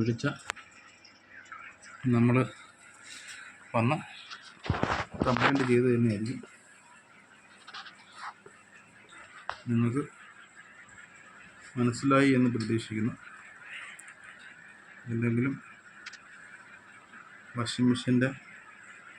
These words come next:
കംപ്ലൈന്റിനെ കുറിച്ച് എന്തെങ്കിലും സംശയമുള്ളവർക്ക് മെസ്സേജ് ഇട്ട് ചോദിക്കാവുന്നതാണ്.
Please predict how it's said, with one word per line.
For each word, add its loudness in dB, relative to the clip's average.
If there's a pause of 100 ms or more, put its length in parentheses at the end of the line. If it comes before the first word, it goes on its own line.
(160)
കംപ്ലൈന്റിനെ 2
കുറിച്ച് -6 (400)
എന്തെങ്കിലും -2 (960)
സംശയമുള്ളവർക്ക് 2 (1120)
മെസ്സേജ് 2
ഇട്ട് -4 (120)
ചോദിക്കാവുന്നതാണ്. -2